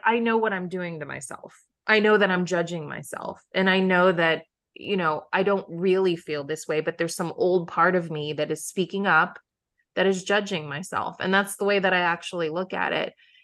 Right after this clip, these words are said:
And perhaps, you know,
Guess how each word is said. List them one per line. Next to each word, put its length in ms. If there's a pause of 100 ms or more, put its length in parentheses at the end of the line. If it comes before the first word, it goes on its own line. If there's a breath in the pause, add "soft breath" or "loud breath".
(160 soft breath)
And 360
perhaps, 840 (480)
you 140
know, 160